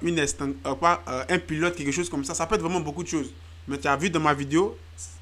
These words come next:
j'ai réalisé cette étape très facilement. Sans même, regardez, je ne suis même pas connecté. Regardez ici. Et l'étape a fonctionné. Donc, pour toutes les personnes qui m'ont posé la question là-dessus, voilà ce que j'ai voulu vous dire dans cette vidéo. Tout ce que moi, je te demande,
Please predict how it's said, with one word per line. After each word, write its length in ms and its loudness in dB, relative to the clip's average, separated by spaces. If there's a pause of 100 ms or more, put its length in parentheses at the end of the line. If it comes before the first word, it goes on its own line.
j'ai 180 -2
réalisé 380 0
cette 200 -4
étape 280 -2
très 160 2
facilement. 460 -2 (480)
Sans 260 4
même, 160 4
regardez, 300 4
je 60 -4
ne 60 -4
suis 140 -4
même 140 4
pas 120 8
connecté. 400 0
Regardez 260 4
ici. 320 -2 (960)
Et 200 2
l'étape 340 2
a 80 2
fonctionné. 460 -4 (420)
Donc, 220 0
pour 100 -4
toutes 160 -6
les 80 2
personnes 240 -4
qui 80 -6
m'ont 80 -2
posé 220 -2
la 100 4
question 240 -2
là-dessus, 420 0
voilà 240 0
ce 120 -8
que 120 0
j'ai 120 0
voulu 120 -2
vous 100 -2
dire 100 -2
dans 60 0
cette 180 -4
vidéo. 280 -4
Tout 120 -12
ce 80 -6
que 60 -2
moi, 120 -2
je 60 -6
te 80 -8
demande, 300 -2